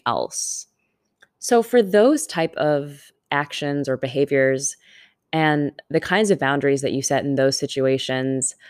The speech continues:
I don't think that on a first offense that you should end the relationship or end the friendship for something like that. Um, but similar to the other type of boundary,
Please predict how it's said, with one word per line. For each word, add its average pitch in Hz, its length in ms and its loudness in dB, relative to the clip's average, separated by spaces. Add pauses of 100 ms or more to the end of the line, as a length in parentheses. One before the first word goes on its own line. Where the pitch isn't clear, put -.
(840)
I 320 100 2
don't 349 220 2
think 180 420 0
that 147 320 2 (220)
on 165 120 2
a 143 60 -6
first - 320 0
offense 151 440 -2
that - 140 -8
you 135 120 -4
should 131 340 -6 (640)
end 156 240 -2
the 131 180 -8
relationship 127 600 -6
or 123 200 -4
end 170 240 2
the 131 120 -4
friendship 131 480 -4
for 160 100 -16
something 190 360 -6
like 147 220 -2
that. 147 500 -2 (540)
Um, 190 300 2 (120)
but 233 180 0
similar 311 440 2
to - 120 -4
the 185 140 2
other 214 160 4
type 208 200 0
of 165 100 -2
boundary, 143 540 0